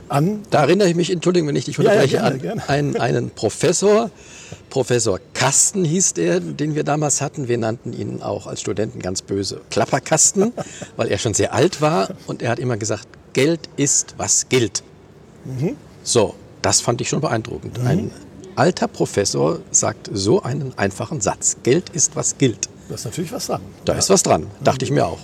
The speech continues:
Speaker 1: Das ist das Thema Vertrauen in das
Speaker 2: Mhm.
Speaker 1: Geldsystem, ne? Das funktioniert nur, solange, äh, Vertrauen in dieses Geldsystem existiert. Und deswegen, was Geld ist, Geld ist das, was gilt, passt
Speaker 2: Ja.
Speaker 1: da perfekt zu. Ja, sehr gut. Ähm, dann bin ich so gemein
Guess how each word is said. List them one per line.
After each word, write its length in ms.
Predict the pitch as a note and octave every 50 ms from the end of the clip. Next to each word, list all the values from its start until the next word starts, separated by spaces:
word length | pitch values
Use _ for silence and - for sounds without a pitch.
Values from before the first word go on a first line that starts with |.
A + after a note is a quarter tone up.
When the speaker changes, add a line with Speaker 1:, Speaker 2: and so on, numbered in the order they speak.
| - - C#3+ - - - - - -
Speaker 1:
Das 100 | A#2 A#2
ist 140 | C#3 - -
das 100 | C3 -
Thema 200 | D3+ C#3+ C3 -
Vertrauen 580 | - B2+ - - A2+ A#2 - G3 A#3 D4 B3+
in 100 | E3+ C3+
das 120 | C3+ A2 A2+
Speaker 2:
Mhm. 40 |
Speaker 1:
Geldsystem, 460 | A2 B2+ G#2+ B2 F#3 F#3+ - G#3 A3 E3+
ne? 80 | D3+
Das 140 | D#3+ D3 -
funktioniert 400 | C3 A2+ - C3+ B2+ C3 D3 C3
nur, 120 | C3+ C#3
solange, 300 | B2 C3 A#2+ B2 C3+ C3+ C3 C3+
äh, 40 | - - - - - - -
Vertrauen 440 | - - A#2+ - - B2 B2 B2+ -
in 180 | - D3+ D#3
dieses 260 | C#3 C#3+ D#3+ D3+ A2+
Geldsystem 640 | - E3 E2+ - F3 - - - E3 E3 F3 F3+ E3+ - - - - - - - - - - -
existiert. 440 | - - - D3 - - D#3+ E3 D#3
Und 120 | C#3 B2
deswegen, 480 | A#2+ - - C3+ C#3 D3 D3 D3 C#3+ C3+ - -
was 180 | - A#2+ -
Geld 200 | - C3+ C3 C3
ist, 180 | C#3 C3 - - G3+ F3+ D3+ B2+
Geld 160 | B2 C#3+ C#3 C#3+
ist 140 | B2+ -
das, 140 | C#3 A#2+ - E3+
was 120 | - -
gilt, 320 | - C3+ D3+ E3 D3 -
passt 220 | - F3 E3+ - -
Speaker 2:
Ja. 60 | C3+
Speaker 1:
da 40 | B2+
perfekt 480 | A#2 - C#3 C3 A#2+ - - - -
zu. 220 | - - F3 - - - - - - - - - - - -
Ja, 180 | A#2 B2 D3
sehr 180 | D#3 C3 D#3 C#3+
gut. 280 | A#2 A2 G2+ - - - C#4
Ähm, 280 | F3+ C#3 C3+ C3 C3+ C3 C3+
dann 140 | C#3 C3+
bin 100 | B2+ D#3+
ich 80 | A3 A3
so 80 | - A3
gemein 480 | D3 C3+ A#2+ A2+ C3 E3+ A#3 D4 C4